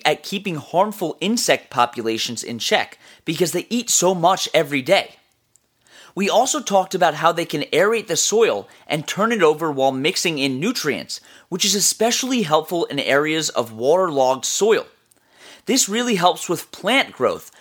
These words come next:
creating a healthy ecosystem. When moles eat pests that can harm plants, their foraging can also cause damage to the plants in the area,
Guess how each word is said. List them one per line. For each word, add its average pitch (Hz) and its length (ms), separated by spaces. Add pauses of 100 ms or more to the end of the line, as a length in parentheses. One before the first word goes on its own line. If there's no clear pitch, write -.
(120)
creating 233 520
a 170 60
healthy 226 440
ecosystem. 139 760 (1000)
When 185 200
moles 262 480
eat 208 240
pests - 520
that 147 180
can 143 120
harm 139 300
plants, 226 460 (260)
their 170 160
foraging 185 680
can 151 160
also 190 460
cause 139 380
damage 156 460
to 143 60
the 120 120
plants 123 380
in 120 80
the 117 140
area, 151 420